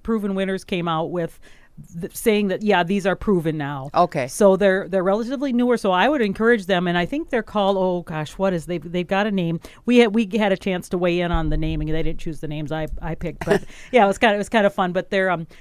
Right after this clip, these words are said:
Speaker 1: the one, they started at Proven Winners, and now other companies have started to, to take
Speaker 2: Okay,
Speaker 1: them
Speaker 2: 'cause
Speaker 1: up.
Speaker 2: I, what's kept me, I always have Gerberas, but I just have the, the regular ones, and then I, I
Speaker 1: And
Speaker 2: let
Speaker 1: they
Speaker 2: 'em,
Speaker 1: die out.
Speaker 2: I let 'em die in the, in the fall. But what I've noted about them personally is that they're,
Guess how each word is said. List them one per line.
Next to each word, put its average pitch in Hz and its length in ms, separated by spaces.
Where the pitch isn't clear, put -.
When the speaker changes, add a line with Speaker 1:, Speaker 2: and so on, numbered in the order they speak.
Speaker 1:
the 240 100
one, 262 200
they 247 120
started 311 280
at 226 80
Proven 214 260
Winners, 190 280
and 175 80
now 175 340
other 180 260
companies 147 440
have 143 320
started 151 460
to, 143 180
to 165 80
take 165 160
Speaker 2:
Okay, 160 120
Speaker 1:
them 151 80
Speaker 2:
'cause 170 120
Speaker 1:
up. 180 80
Speaker 2:
I, 254 200
what's 180 300
kept 226 240
me, 190 180
I 160 180
always 180 280
have 147 160
Gerberas, 143 520
but 139 100
I 135 120
just 131 220
have 123 300
the, 117 280
the 120 160
regular 131 340
ones, 127 280
and 131 120
then 127 60
I, 123 240
I 127 120
Speaker 1:
And 123 120
Speaker 2:
let 202 60
Speaker 1:
they 190 80
Speaker 2:
'em, - 60
Speaker 1:
die 151 200
out. 139 300
Speaker 2:
I 160 80
let 160 140
'em 151 140
die 135 240
in 131 180
the, 127 180
in 139 120
the 131 80
fall. 135 360
But 147 220
what 151 200
I've 139 220
noted 151 420
about 135 460
them 127 280
personally 151 600
is 131 260
that 135 240
they're, 127 260